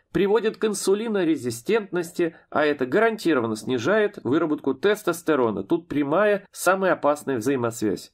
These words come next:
А постепенно при инсулинорезистентности возникает излишний вес, появляются складки,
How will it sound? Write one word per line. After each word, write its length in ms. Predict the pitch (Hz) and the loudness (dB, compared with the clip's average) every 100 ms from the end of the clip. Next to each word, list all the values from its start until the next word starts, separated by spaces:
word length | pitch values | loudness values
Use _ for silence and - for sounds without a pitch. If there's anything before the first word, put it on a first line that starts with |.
| - | -4
А 120 | 160 | -2
постепенно 640 | 208 - 214 269 277 180 | -4 -6 -4 0 0 0
при 180 | 123 160 | 0 -2
инсулинорезистентности 1200 | 160 - 160 131 123 135 156 - 131 113 117 110 | -2 -2 0 0 0 0 -2 -4 -4 -4 -6 -4
возникает 600 | 120 139 165 170 202 160 | -2 -2 -2 0 0 0
излишний 500 | - 113 110 104 113 | -2 -2 -2 -2 -2
вес, 360 | 107 175 190 - _ | 0 0 -2 -10 _
появляются 520 | 175 208 247 208 156 | 0 2 2 2 -2
складки, 800 | 139 - 151 185 214 - 165 165 | -4 0 2 4 2 0 -2 -2